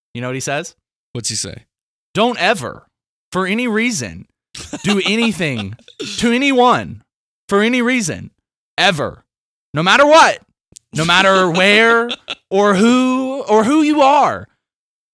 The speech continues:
Speaker 1: Y-, you've been forever for any reason whatsoever." And he's just, <laughs> he's just an
Speaker 2: <laughs> Right.
Speaker 1: idiot. He's
Speaker 2: Yeah,
Speaker 1: just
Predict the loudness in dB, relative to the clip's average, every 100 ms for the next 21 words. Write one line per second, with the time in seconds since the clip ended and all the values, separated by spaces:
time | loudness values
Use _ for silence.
0 | _ -20 _ -20 -14 -10 -10 -8 -4 -2
1 | -2 -2 -2 -2 -4 -8 -14 -4 0 0
2 | 0 -2 -2 -2 -2 0 -2 -2 0 0
3 | 4 4 2 -2 _ _ _ _ -6 -4
4 | -4 -4 -8 -6 -6 -4 -4 -4 -4 -6
5 | -2 0 0 -2 -6 -10 -16 -14 -6 -2
6 | 0 0